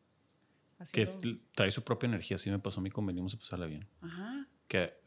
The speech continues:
Speaker 1: hay un momento en el que es como si una persona te dice solo, "Eh, loco, aquí estoy", <laughs> o sea,
Speaker 2: Ujú.
Speaker 1: "cáele".
Speaker 2: Yo también vengo a pasarla
Speaker 1: "Cáele".
Speaker 2: bien.
Speaker 1: Sí,
Speaker 2: Ajá.
Speaker 1: sí, sí, sí.
Speaker 2: Algo así me pasó.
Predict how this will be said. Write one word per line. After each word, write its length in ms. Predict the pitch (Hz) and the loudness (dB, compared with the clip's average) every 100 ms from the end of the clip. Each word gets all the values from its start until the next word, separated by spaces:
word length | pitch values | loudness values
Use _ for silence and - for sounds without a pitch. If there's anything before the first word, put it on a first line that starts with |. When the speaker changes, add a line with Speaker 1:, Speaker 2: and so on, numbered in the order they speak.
| - | -4
Speaker 1:
hay 140 | 92 | 0
un 60 | 104 | 2
momento 340 | 110 110 107 | 2 0 2
en 60 | 123 | 0
el 80 | 117 | 2
que 260 | 110 85 | 0 0
es 240 | 92 - - | -2 -4 -6
como 260 | - 104 87 | -2 -2 -2
si 100 | 104 | -2
una 100 | 120 | -2
persona 320 | 120 123 135 | 0 0 0
te 120 | 123 | -2
dice 100 | 113 | -4
solo, 240 | 120 110 | -2 -2
"Eh, 140 | 107 156 | -4 -6
loco, 320 | 185 - 247 - | -6 -10 -14 -12
aquí 180 | 120 - | -10 -4
estoy", 280 | - - 147 | -2 0 2
<laughs> 140 | 143 | 4
o 40 | 262 | 6
sea, 160 | 165 | 6
Speaker 2:
Ujú. 100 | 139 - | 2 -4
Speaker 1:
"cáele". 220 | - 131 - | -2 2 4
Speaker 2:
Yo 60 | |
también 360 | 349 320 339 349 | 4 4 2 0
vengo 180 | 349 359 | 0 2
a 40 | |
pasarla 260 | 339 294 302 | 4 4 6
Speaker 1:
"Cáele". 200 | 139 156 | 4 4
Speaker 2:
bien. 280 | 131 104 - | 2 0 -2
Speaker 1:
Sí, 180 | - - | 0 6
Speaker 2:
Ajá. 100 | 110 | 6
Speaker 1:
sí, 220 | 95 - 101 | 6 2 2
sí, 100 | 104 | 2
sí. 60 | |
Speaker 2:
Algo 100 | 104 101 | 4 6
así 140 | 277 | 4
me 120 | 294 | 2
pasó. 380 | 285 269 254 233 | 2 0 0 -8